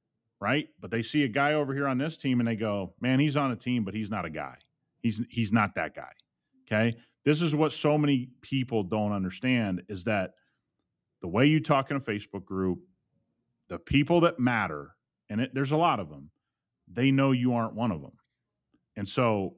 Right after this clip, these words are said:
now you've cheapened everything about yourself. And, and look, we have this going on in multifaceted parts of the detailing business now, right?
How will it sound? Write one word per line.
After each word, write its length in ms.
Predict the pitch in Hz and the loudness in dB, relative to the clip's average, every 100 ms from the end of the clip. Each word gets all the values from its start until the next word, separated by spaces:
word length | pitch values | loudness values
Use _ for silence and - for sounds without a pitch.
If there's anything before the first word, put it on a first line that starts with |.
| - | -6
now 400 | 98 120 160 160 | -2 2 2 2
you've 420 | 131 113 147 127 - | 0 0 -2 -2 -8
cheapened 640 | - 156 143 120 110 95 - | -6 -4 -4 -2 -2 -2 -4
everything 600 | 123 135 135 135 131 120 | -2 0 0 0 2 2
about 420 | 92 113 120 - | 0 0 0 -2
yourself. 560 | 98 - 95 85 80 82 _ | -8 -6 -6 -6 -8 -12 _
And, 120 | 123 131 | -8 -2
and 160 | 139 | 2
look, 160 | 160 - | 2 2
we 120 | 151 | 2
have 180 | 190 170 | 2 0
this 160 | 147 - | -6 -4
going 220 | 139 135 | -2 0
on 160 | 127 | 0
in 60 | 110 | 0
multifaceted 920 | 98 113 120 113 - 107 107 - 95 | 0 -2 -2 -6 -4 -4 -6 -8 -12
parts 340 | - 98 92 - | -8 -8 -6 -4
of 280 | 90 85 80 | -2 -2 -6
the 80 | 82 | -4
detailing 500 | 101 113 110 90 82 | -2 0 0 0 -2
business 380 | 80 76 76 - | -4 -6 -12 -12
now, 200 | 71 - _ _ _ _ _ | -14 -18 _ _ _ _ _
right? 300 | 92 104 113 | -2 0 -2